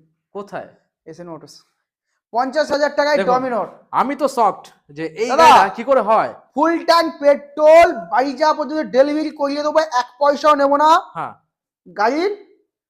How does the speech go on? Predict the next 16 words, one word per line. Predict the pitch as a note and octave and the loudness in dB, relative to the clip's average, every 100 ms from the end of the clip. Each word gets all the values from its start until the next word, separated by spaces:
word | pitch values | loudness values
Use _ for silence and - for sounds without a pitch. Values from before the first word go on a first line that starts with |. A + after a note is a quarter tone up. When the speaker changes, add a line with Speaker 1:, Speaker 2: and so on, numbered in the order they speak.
| _ _ _ | _ _ _
Speaker 2:
শুধু | D4+ E4+ | -12 -10
only | E4+ C4+ D4+ | -8 -8 -6
ইন্স্যুরেন্সটা | C4+ B3 B3+ B3 | -8 -10 -10 -10
আমি | B3+ | -8
কাটিয়ে | A3+ G3+ G3+ | -8 -8 -12
দিতে | A3+ | -10
পারবো | A3+ | -10
না, | C#4 | -10
অনেক | G#3+ C#4 | -8 -6
Speaker 1:
ওকে। | A3 | -4
Speaker 2:
টাকা | B3 A#3+ | -2 -2
খরচা | A3 - F#3 | -4 -6 -8
হয়ে | |
যাবে। | E3+ - - G#4 - _ _ - | -8 -6 -4 -6 -8 _ _ -6
তো | A#3 | -4
মোটামুটি, | G#3 A#3 C#4 | -2 0 0